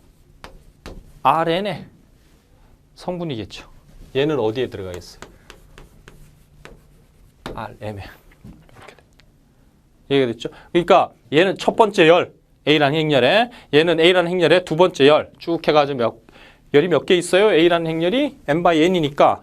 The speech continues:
N 개의 열이 있겠죠. 맞죠? 그래서 그 열들의 일 차 결합으로, 일 차 결합에 의해서 생성되어지는 공간을 뭐라고 그래요? A라는 행렬의 열 공간이라고 얘기를 해요.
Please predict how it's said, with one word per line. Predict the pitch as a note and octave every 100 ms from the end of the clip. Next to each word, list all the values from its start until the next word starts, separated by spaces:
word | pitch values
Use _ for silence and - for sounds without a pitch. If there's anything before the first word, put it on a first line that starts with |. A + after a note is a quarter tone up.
| -
N | D#3+ F#3+
개의 | D#3+ D#3
열이 | B2+ D#3
있겠죠. | D3 C3 - A2+ - _ _ _ _ _ _ _ _ _ _ _
맞죠? | C#3 - A3 - -
그래서 | - D3 C#3 D#3 A2+ E2 - - - - - - _ _ -
그 | - F#3 F#3 F#3+ - _ - D#3
열들의 | C3 C#3+ C#3+ D#3 E3 G3 F#3+
일 | C#3 C#3+
차 | C#3+ - E3
결합으로, | C3+ C3 C3+ B2+ D3 F3+ F#3+ - -
일 | C3
차 | B2+ D#3
결합에 | C#3 B2+
의해서 | A#2 A2+
생성되어지는 | A#2+ D3+ D3+ D3 B2 A2+ G#2+ A2 B2 G2+ _ _ _
공간을 | - B2+ B2+ G#2+ G2+ D#3+ B2
뭐라고 | G2 F#2 E2+
그래요? | - _ _ _ -
A라는 | B2 A#2+ B2+
행렬의 | D3+ A2+ A#2+ D3+ -
열 | F#2+ G2+
공간이라고 | A#2+ A#2+ G#2+ D#2+ - B2 B2+
얘기를 | F#2 D#2+ - F2 -
해요. | G2+